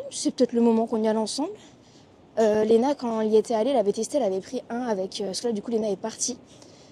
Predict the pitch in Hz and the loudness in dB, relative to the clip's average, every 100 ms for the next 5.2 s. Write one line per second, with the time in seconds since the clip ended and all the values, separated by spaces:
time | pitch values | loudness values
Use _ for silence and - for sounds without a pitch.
0 | - 202 202 214 214 - 214 214 208 202 | -4 0 0 0 -6 -6 -4 -2 -2 -4
1 | 226 196 190 214 190 190 - 190 - 190 | -6 -4 0 0 2 0 0 -4 -2 -2
2 | 185 220 - 226 196 185 - - - - | -2 -2 -2 -4 -4 -6 -10 -20 -20 -20
3 | - - 202 208 208 208 202 - 220 214 | -20 -4 -2 -2 0 2 2 0 0 -2
4 | 196 190 202 214 - - 196 220 208 202 | 0 0 2 0 -4 -6 -4 -2 -2 -2
5 | 226 | 0